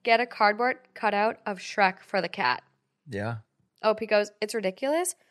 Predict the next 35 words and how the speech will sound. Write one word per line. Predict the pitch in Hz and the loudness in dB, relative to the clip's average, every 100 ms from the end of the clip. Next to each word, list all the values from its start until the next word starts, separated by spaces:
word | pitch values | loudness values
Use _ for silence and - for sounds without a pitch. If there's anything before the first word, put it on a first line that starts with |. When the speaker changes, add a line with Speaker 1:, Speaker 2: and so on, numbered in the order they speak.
| _ _ | _ _
Speaker 1:
but | - | -4
I'm | 254 | -2
willing | 320 415 311 | 2 2 0
to | |
try | 233 214 180 | 0 2 2
anything." | 180 196 180 98 - _ _ _ _ 254 | 2 -2 -4 -10 -12 _ _ _ _ -4
Someone | 320 262 | 0 2
goes, | 254 247 - _ _ | 2 0 -2 _ _
"What | 285 311 | -2 4
happens | 381 427 440 | 6 6 2
if | 370 | 0
you | |
put | 349 302 | 0 2
on | 277 262 | 2 2
Shrek | - 254 240 | -2 -2 -2
Two? | - 311 240 - - _ - | -4 -2 -2 -4 -12 _ -6
Will | 220 | -4
she | - | -4
be | 208 214 | -6 -4
happy | 202 190 254 | 0 0 0
seeing | 240 233 214 | -2 -2 -4
the | |
sequel?" | 190 214 208 269 302 311 _ - - | -6 -6 -4 -4 -4 -6 _ -20 -10
<laughs> | - - - - - 151 147 160 - - - - - - | -8 -8 -12 -12 -6 -4 -2 -2 -6 -14 -16 -16 -16 -2
Uh, | 233 | 0
someone | 226 247 226 | 2 2 2
goes, | 220 208 | 2 2
"I | - | 2
have | 214 | 2
the | 202 | 2
same | 208 190 | -2 -4
question." | 185 185 - 160 185 92 _ - - _ _ | -2 -4 -2 -6 -8 -14 _ -20 -20 _ _
Down | 208 190 | -2 -2
the | 190 | -2
thread, | 185 190 180 | 0 2 2